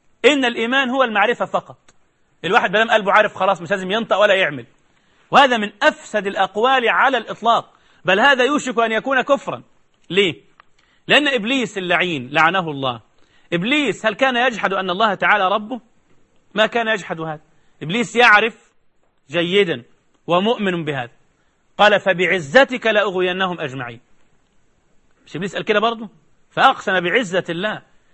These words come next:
يعني هو واثق إن ده ربنا، هو عارف، يعرف هذا، ما ناقش في هذا. إبليس كان سبب كفره مسألة عملية، لما قال له ربه: "اسجد"، قال: "أسجد لمن خلقت طي-، لمن، لمن خلقت طينا؟ أسجد لآدم ليه؟ أنا خير منه،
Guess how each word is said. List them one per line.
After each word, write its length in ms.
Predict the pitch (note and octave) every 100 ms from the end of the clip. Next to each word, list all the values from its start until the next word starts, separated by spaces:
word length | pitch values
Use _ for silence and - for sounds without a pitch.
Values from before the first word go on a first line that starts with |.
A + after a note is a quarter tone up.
| -
يعني 180 | C3 F3+
هو 180 | F#3
واثق 340 | G3 C4 G#3+ -
إن 80 | F3
ده 80 |
ربنا، 300 | A#3 F#3+ A#3+
هو 160 | G3 A3
عارف، 300 | G3+ A3+ G3+
يعرف 340 | G3 A3+ F#3+
هذا، 160 | G#3 F#3+
ما 180 | G3 C#4+
ناقش 360 | F4 - A#3
في 180 | A3 G#3
هذا. 300 | G#3+ B3+ E3+ - _ _ _
إبليس 320 | D#3+ F#3 C#4+ -
كان 120 | A3+
سبب 280 | C4+ C#4 G#3+
كفره 340 | C4+ A#3+ A#3
مسألة 360 | G#3 - A#3 A3
عملية، 500 | F#3 F3+ F#3 D#3 - _ _ _ _ _ _ _ _
لما 220 | D3 E3 E3
قال 260 | G#3+ G3+
له 180 | G3+ F#3+
ربه: 420 | F3+ D#3 G3+ G3 A3+
"اسجد"، 480 | A#3+ F3 C4 C4+ - _ _ _ _ _ _
قال: 180 | G3 G3+
"أسجد 580 | G3 G3 B3 G#3+ A3 G3
لمن 140 | G#3+
خلقت 240 | G#3 A3 G3+
طي-، 220 | G#3+ A3+
لمن، 200 | F#3+ G3
لمن 200 | G#3+ A3+
خلقت 440 | A3+ G#3 B3 F#3+
طينا؟ 460 | G3 - B3+ C#4+ D#4+ - _ _ _ _ -
أسجد 260 | F#3 F3+
لآدم 320 | F#3 A3 G3+
ليه؟ 160 | F#3+ G3 - -
أنا 160 | B3+ B3+
خير 260 | B3 G#3+
منه، 200 | F#3+ E3+